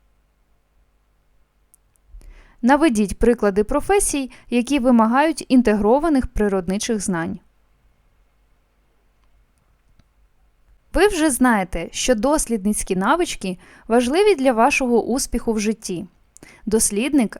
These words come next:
або дослідниця буде кращим, кращою у навчанні, у роботі, у набутті соціального досвіду,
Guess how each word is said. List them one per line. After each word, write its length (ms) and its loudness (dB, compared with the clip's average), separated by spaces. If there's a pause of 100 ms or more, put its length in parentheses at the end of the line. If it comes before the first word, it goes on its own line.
або 220 0
дослідниця 840 0 (260)
буде 200 4
кращим, 580 2
кращою 640 -2
у 100 -2
навчанні, 720 0 (160)
у 100 -4
роботі, 720 0
у 100 0
набутті 440 2
соціального 680 -2
досвіду, 680 -2